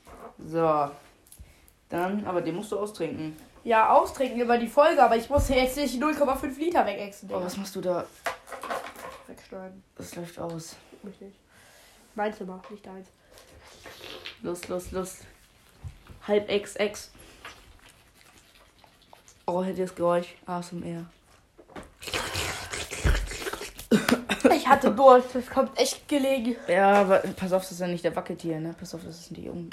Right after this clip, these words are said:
Speaker 2: Ich weiß, da fehlt ein halbes Bein.
Speaker 1: Mach jetzt hier von oben rein. Nicht das Ganze abschneiden, weil dann kippt's sofort aus. Und jetzt hier von oben rein. Dann hast du so eine Riesenkante.
Speaker 2: So meinst du?
Speaker 1: Ja.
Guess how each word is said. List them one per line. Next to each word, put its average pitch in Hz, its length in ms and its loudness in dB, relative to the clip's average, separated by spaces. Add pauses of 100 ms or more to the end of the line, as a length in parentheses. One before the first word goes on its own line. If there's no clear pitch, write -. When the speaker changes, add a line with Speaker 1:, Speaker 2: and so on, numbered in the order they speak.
(120)
Speaker 2:
Ich - 100 -16
weiß, 202 260 -2
da 202 60 -16
fehlt 208 280 -12
ein 196 100 -12
halbes 196 280 -10
Bein. 196 200 -8
Speaker 1:
Mach 190 140 0
jetzt 202 160 2
hier 220 160 2
von 214 160 -2
oben 180 280 -2
rein. 160 340 -4
Nicht 180 200 -14
das 180 160 -10
Ganze 180 320 -6
abschneiden, 175 400 -12
weil 170 80 -8
dann 165 180 -8
kippt's - 220 -20
sofort 165 260 -14
aus. 170 180 -16 (360)
Und - 80 -14
jetzt 165 180 -10
hier 185 120 -10
von 180 160 -10
oben 165 280 -8
rein. 160 220 -8 (1120)
Dann 160 100 -8
hast 160 160 -12
du 160 60 -8
so 160 80 -8
eine 165 160 -8
Riesenkante. 165 600 -10 (1200)
Speaker 2:
So 240 100 -8
meinst 226 260 -8
du? - 420 -18
Speaker 1:
Ja. - 160 -8